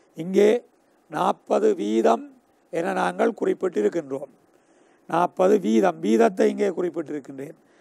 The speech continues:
அப்ப இதை உண்மையில் நாங்கள் பிரயோகிக்கின்ற பொழுது அந்த பிரயோகம் அந்த விதத்தில் தான்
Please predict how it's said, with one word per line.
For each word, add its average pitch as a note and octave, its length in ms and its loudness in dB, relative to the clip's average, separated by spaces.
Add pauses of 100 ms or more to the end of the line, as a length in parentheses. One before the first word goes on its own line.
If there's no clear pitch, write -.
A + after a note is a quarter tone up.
(100)
அப்ப - 240 -8
இதை F#3+ 300 4 (680)
உண்மையில் A3+ 420 4
நாங்கள் A3 460 2
பிரயோகிக்கின்ற A#3 760 4
பொழுது E3+ 380 0 (540)
அந்த F3 200 0
பிரயோகம் G3+ 760 4 (480)
அந்த G#3 300 2
விதத்தில் G3 440 -2
தான் C4+ 260 -2